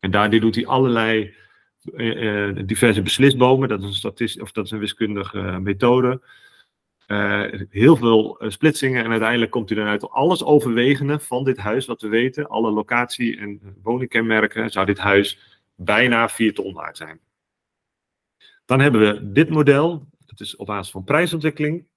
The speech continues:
Die zegt, nou, dat huis is destijds in tweeduizend zeventien verkocht voor tweehonderddrieënvijftigduizend.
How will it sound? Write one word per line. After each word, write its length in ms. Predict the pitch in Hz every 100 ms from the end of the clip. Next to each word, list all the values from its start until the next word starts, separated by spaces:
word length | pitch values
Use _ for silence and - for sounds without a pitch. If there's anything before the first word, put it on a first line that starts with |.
| _ _ _ _ _ _ _ _
Die 120 | 131
zegt, 180 | 147 151
nou, 120 | 143
dat 100 | 101
huis 280 | 98 156 135
is 180 | 113 101
destijds 500 | 143 165 127 113 -
in 80 | 110
tweeduizend 380 | 120 104 95
zeventien 400 | - 127 156 160
verkocht 480 | 143 - 170 - - _ _ _
voor 160 | 104
tweehonderddrieënvijftigduizend. 1400 | 101 107 104 98 98 92 92 - 104 143 160 160 165 -